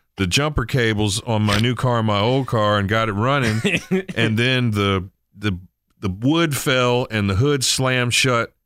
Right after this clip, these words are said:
Speaker 1: and the wood was just right where you could not open the hood no matter what you did. And so I was yanking on it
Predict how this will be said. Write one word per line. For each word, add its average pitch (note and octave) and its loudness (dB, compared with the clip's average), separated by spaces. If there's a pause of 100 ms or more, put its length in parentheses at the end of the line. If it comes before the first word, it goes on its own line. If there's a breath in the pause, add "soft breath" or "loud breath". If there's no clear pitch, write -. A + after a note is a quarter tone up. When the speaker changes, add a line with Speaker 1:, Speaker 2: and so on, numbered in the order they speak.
Speaker 1:
and G2 2
the F#2 2
wood B2 2
was G#2+ 0
just B2 -2
right A#2 0
where G2+ 2
you F#2 2
could C3+ -2
not A#2 0
open A2 0
the F#2+ 2
hood G#2 2
no F#2+ 2
matter F#2+ 2
what F#2 2
you F2+ 0
did. F#2 0 (380)
And F#2+ -2
so A2+ 0
I G#2+ 0
was F#2+ -2
yanking G#2 0
on G2 0
it - -6